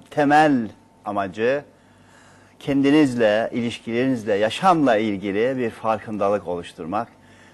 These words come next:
ve bu temel amaca hizmet etmek için yapımcım Polat Doğru'yla birlikte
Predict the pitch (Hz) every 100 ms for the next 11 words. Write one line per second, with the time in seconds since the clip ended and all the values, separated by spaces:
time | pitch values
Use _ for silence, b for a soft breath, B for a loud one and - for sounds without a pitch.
0 | b 131 143 139 139 156 165 175 196 156
1 | 143 123 123 123 120 98 113 101 123 113
2 | - 101 - 92 85 - 120 131 131 b
3 | b b 123 127 147 127 120 120 - _
4 | - 113 117 - 117 110 123 120 95 87
5 | 95 87 85 - 117 135